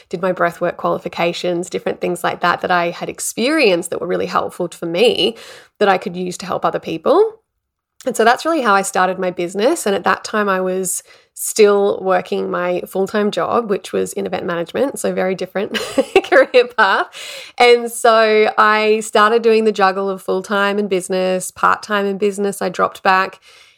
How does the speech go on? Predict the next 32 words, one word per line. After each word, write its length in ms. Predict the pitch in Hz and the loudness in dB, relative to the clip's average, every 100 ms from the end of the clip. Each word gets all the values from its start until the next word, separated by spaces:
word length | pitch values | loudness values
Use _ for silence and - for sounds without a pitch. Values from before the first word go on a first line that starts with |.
| - | -2
And 300 | 214 208 208 | 2 4 2
then 560 | 196 196 196 196 196 196 | 2 4 4 2 0 2
basically 460 | 196 214 220 214 196 | 2 2 -2 -4 -4
at 80 | |
the 140 | 196 - | -4 -2
end 260 | 190 190 190 | -2 -2 -4
of 80 | |
twenty 240 | 175 185 185 | -4 -4 -2
nineteen, 840 | 180 180 - 240 226 180 175 185 - | -4 -6 -2 0 2 0 -2 -4 -6
my 460 | 185 175 175 175 | -6 -4 -2 -4
boss 260 | 180 190 - | -6 -8 -6
at 60 | 214 | -6
the 80 | |
time 320 | 208 185 180 185 | -4 -2 -2 -2
said 240 | 180 180 | -4 -4
to 120 | - | -4
me, 140 | 185 180 | -4 -4
like, 180 | 202 | -6
"You've 120 | 190 175 | -8 -4
gotta 180 | 175 | -4
make 220 | 180 170 170 | -2 -4 -4
a 60 | |
decision. 440 | 180 - 175 175 170 | -8 -6 -6 -4 -4
We 120 | 170 | -4
need 160 | 170 | -6
you 60 | 180 | -4
to 80 | 220 | -4
come 200 | 190 180 | -2 0
back 220 | 165 - | 0 -2
full 180 | 180 175 | -8 -8
time," 380 | - 175 170 165 | -4 -4 -2 -6
because 420 | 170 175 175 | -4 -4 -4